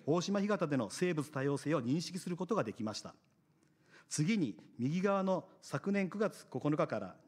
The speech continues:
十一月二十二日の約二ヶ月半の間に、徳山下松港開港百周年記念事業として、大島干潟にて、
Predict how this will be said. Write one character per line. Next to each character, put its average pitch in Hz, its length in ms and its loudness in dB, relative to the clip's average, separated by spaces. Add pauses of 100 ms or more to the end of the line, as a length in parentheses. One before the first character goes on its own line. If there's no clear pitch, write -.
十 139 220 2
一 190 160 -2
月 185 200 0
二 202 120 2
十 180 160 0
二 139 120 4
日 147 200 0
の 117 100 -2
約 120 340 -2
二 175 120 0
ヶ 185 100 0
月 202 200 -2
半 220 220 0
の 147 80 0
間 104 240 0
に、 131 180 0 (760)
徳 156 220 2
山 196 240 4
下 151 260 0
松 180 240 0
港 104 260 -4
開 165 180 2
港 185 220 0
百 151 220 -4
周 220 240 -2
年 214 160 2
記 208 140 -2
念 202 180 2
事 190 140 -2
業 175 180 2
と 101 120 -12
し - 100 -14
て、 - 360 -4 (520)
大 196 180 4
島 226 180 -2
干 220 120 0
潟 170 200 2
に 131 120 4
て、 98 200 -4